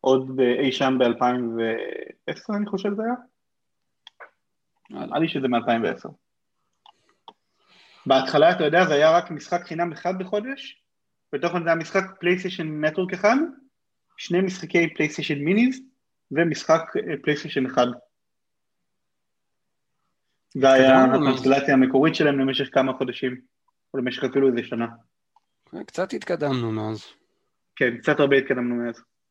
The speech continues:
Speaker 2: מע-, מעניין איך זה יהיה עכשיו עם הפלייסטיישן חמש, מה הם יעשו עם הפלוס שם.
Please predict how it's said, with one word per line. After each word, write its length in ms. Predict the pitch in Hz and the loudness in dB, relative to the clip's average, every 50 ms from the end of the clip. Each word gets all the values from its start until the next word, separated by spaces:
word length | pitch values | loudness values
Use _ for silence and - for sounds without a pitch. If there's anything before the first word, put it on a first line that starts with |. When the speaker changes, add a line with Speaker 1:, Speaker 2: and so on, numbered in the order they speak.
| _ _ _ _ _ _ _ _ _ _ _ _ - | _ _ _ _ _ _ _ _ _ _ _ _ -14
Speaker 2:
מע-, 380 | - 123 113 117 113 113 110 117 - | -10 -8 -6 -6 -6 -6 -8 -10 -10
מעניין 360 | - 147 123 117 113 127 165 | -8 -6 -6 -4 -2 -2 -2
איך 140 | 190 - - | -2 -2 -4
זה 100 | 165 165 | -4 -4
יהיה 120 | 160 170 165 | -2 -2 -4
עכשיו 220 | - - 165 143 | -4 -4 -6 -6
עם 120 | 127 131 131 | -4 -4 -4
הפלייסטיישן 520 | 131 120 - 151 147 - 156 - 143 123 | -4 -4 -6 -8 -8 -6 -6 -4 -4 -4
חמש, 480 | 117 - 117 117 127 135 123 110 - 131 | -6 -6 -6 -4 -4 -4 -4 -4 -6 -6
מה 100 | 127 123 | -6 -6
הם 120 | 120 120 | -4 -6
יעשו 220 | 120 117 - - 127 | -6 -6 -8 -8 -8
עם 140 | 120 120 | -6 -6
הפלוס 320 | 120 113 - 139 135 131 - | -8 -8 -10 -10 -10 -8 -8
שם. 200 | - 135 131 | -8 -8 -8